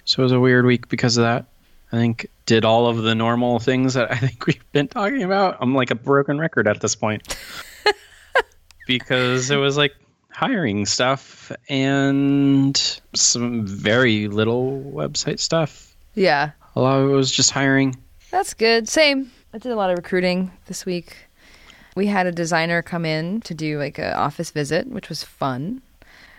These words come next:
Speaker 2: It's always nice having new people in the office. It's always, it's always good.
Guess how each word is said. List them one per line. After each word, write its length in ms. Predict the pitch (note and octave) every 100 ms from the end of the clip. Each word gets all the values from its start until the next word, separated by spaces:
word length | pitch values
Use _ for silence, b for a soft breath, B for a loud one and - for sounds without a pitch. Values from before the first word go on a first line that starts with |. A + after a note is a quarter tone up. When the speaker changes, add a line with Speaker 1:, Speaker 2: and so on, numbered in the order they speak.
| B
Speaker 2:
It's 80 | -
always 220 | B3+ A#3
nice 200 | F3+ E3+
having 300 | F#3 D#3+ D#3+
new 100 | D#3
people 560 | D3+ D#3 E3 F3 G3+ A#3+
in 80 | C4+
the 120 | C4
office. 720 | - B3+ - D4 - - -
It's 100 | -
always, 280 | G3+ F#3 F#3
it's 360 | E3+ - - -
always 240 | F#3 F3+
good. 380 | - E3 D#3+ E3